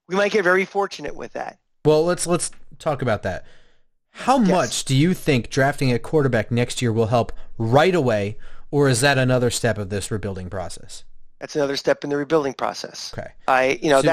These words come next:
Speaker 1: that's
Speaker 2: mean, do you think this is like Baker Mayfield being drafted and automatically he's the guy and he's trotted out there to take control of the offense?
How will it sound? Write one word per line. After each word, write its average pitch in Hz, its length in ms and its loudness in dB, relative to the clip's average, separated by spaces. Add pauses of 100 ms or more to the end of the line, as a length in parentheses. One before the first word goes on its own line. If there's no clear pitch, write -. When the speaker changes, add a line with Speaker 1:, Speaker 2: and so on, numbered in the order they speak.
Speaker 1:
that's 156 80 2
Speaker 2:
mean, 135 80 -2
do 175 60 4
you 202 100 4
think 190 200 2
this 165 180 0
is 135 120 2
like 135 240 2 (320)
Baker 147 320 4
Mayfield 135 640 4
being 123 160 4
drafted 117 540 2
and 110 120 2
automatically 110 640 2
he's 104 500 -2 (540)
the 120 160 -6
guy 113 500 2 (100)
and 107 360 -2
he's 104 460 -2 (1400)
trotted 120 400 2
out 117 200 4
there 127 140 2
to 110 80 2
take 117 220 -4
control 110 300 -2
of 107 60 -2
the 110 60 0
offense? 147 560 -4